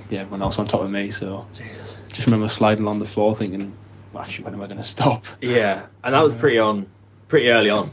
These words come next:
Speaker 2: in the stage.
Speaker 1: Yeah, I'm not sure
Speaker 2: Um,
Speaker 1: exactly, but I think it was maybe f-, less than ten K out the neutral.
Speaker 2: Yeah, so we,
Speaker 1: So
Speaker 2: you,
Speaker 1: it's still
Speaker 2: you've
Speaker 1: a long
Speaker 2: ridden
Speaker 1: way to go.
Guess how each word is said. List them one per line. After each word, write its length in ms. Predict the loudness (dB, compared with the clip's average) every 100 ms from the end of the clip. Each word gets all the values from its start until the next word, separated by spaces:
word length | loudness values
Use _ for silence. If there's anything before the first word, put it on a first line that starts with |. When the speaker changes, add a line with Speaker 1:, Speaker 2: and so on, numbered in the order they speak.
| -12
Speaker 2:
in 100 | -12
the 60 | -10
stage. 540 | 0 0 0 -6 -10
Speaker 1:
Yeah, 260 | -6 -2 0
I'm 200 | 4 6
not 160 | 4 6
sure 100 | 4
Speaker 2:
Um, 60 |
Speaker 1:
exactly, 320 | 4 2 0
but 160 | 0 0
I 40 |
think 140 | 0 -2
it 60 |
was 440 | -2 -2 -6 -12 -12
maybe 220 | -10 -8 -10
f-, 240 | -14 -20 -20 -20 -8
less 240 | -4 -4 -4
than 100 | -4
ten 240 | -4 -4
K 80 | -4
out 120 | -2
the 60 | -2
neutral. 380 | -2 -4 -8 -10 -20 -6
Speaker 2:
Yeah, 260 | 2 4 2 0
so 160 | 0 4
we, 220 | 4 4
Speaker 1:
So 220 | 0 0
Speaker 2:
you, 60 | 0
Speaker 1:
it's 80 | 0
still 160 | 4 6
Speaker 2:
you've 0 |
Speaker 1:
a 20 |
long 60 | 6
Speaker 2:
ridden 160 | 6 4
Speaker 1:
way 80 |
to 100 | 4
go. 220 | 4 2